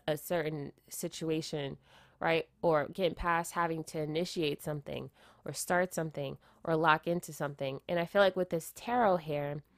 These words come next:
you know, um, you could, you know, I feel like with this tarot, to me, it really comes across as, like, seeing, uh, something, and it, it, it's like a, it has an,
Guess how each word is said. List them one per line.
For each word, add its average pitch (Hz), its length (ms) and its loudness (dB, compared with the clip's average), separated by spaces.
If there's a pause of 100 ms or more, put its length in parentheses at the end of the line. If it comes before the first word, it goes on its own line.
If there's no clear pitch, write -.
(580)
you 233 100 4
know, 220 360 10
um, 190 460 8
you 262 140 -2
could, - 240 0 (340)
you 190 120 4
know, 160 340 6 (600)
I 190 100 4
feel 196 160 4
like 185 180 6
with 180 140 -2
this 202 180 -2
tarot, 175 440 4
to - 180 -8
me, 202 460 4 (1800)
it 190 140 6
really 214 260 8
comes 196 320 0
across 170 400 0
as, 165 160 -4
like, 156 180 -2
seeing, 180 680 0 (500)
uh, 160 160 0
something, 170 760 0 (960)
and 170 280 6 (140)
it, 190 260 0
it, 175 220 4 (200)
it's - 240 -2
like 175 220 0
a, 160 400 2 (1120)
it 202 80 0
has 190 260 2
an, 180 320 0